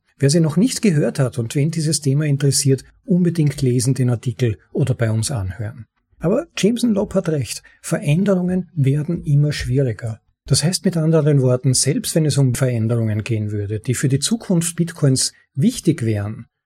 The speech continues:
so man annimmt, dass es solche Veränderungen noch geben muss, dann wird es immer schwieriger, die zu implementieren, einen Konsensus dafür zu bekommen. Bei Taproot allein sind seit dem ersten Vorschlag von Greg Maxwell,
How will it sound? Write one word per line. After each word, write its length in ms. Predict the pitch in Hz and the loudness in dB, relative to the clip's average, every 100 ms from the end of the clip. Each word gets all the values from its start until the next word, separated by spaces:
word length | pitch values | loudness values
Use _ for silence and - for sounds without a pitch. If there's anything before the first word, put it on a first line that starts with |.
| _ | _
so 180 | - 139 | 0 4
man 160 | 139 123 | 4 4
annimmt, 600 | 123 156 139 123 107 - | 2 2 4 2 0 -2
dass 120 | 123 | 0
es 120 | 123 | 0
solche 280 | - 117 - | 0 0 -2
Veränderungen 560 | 120 127 117 127 113 110 | -2 -2 0 0 0 0
noch 220 | 107 - | -2 -2
geben 240 | 143 214 | -2 0
muss, 340 | 120 123 139 - _ _ _ | 2 0 0 -8 _ _ _
dann 400 | 147 139 156 165 | 2 4 0 -2
wird 200 | - 185 | -2 -2
es 140 | 240 - | -2 -2
immer 280 | 180 208 214 | 0 2 0
schwieriger, 600 | - 135 147 175 185 202 | 0 2 2 0 -4 -4
die 180 | 147 | -2
zu 180 | 143 - | -2 0
implementieren, 880 | 165 151 170 175 175 180 240 131 117 _ - | -2 0 0 0 -2 -2 -2 -2 -6 _ -2
einen 220 | 135 147 | 2 2
Konsensus 600 | 151 160 160 208 214 139 | 2 0 2 0 0 -2
dafür 320 | - - 110 | -4 -4 -6
zu 140 | - 110 | -4 -6
bekommen. 520 | 107 120 107 110 113 _ _ _ | -4 -6 -8 -10 -12 _ _ _
Bei 100 | 139 | -2
Taproot 520 | 131 147 147 208 214 | 0 -2 0 -2 0
allein 440 | 165 139 156 214 143 | 0 0 0 -2 -2
sind 280 | - 151 143 | 0 0 0
seit 260 | 143 202 | -4 -2
dem 120 | 180 | -4
ersten 360 | 170 143 - 175 | -2 -2 -2 -2
Vorschlag 600 | 170 135 - - 165 147 | -2 -2 -2 -2 -4 -4
von 360 | 151 123 123 117 | -2 -2 -2 -2
Greg 360 | 117 165 - | -4 -4 -4
Maxwell, 640 | 131 214 - 123 117 117 | -4 -4 -4 -2 -2 -4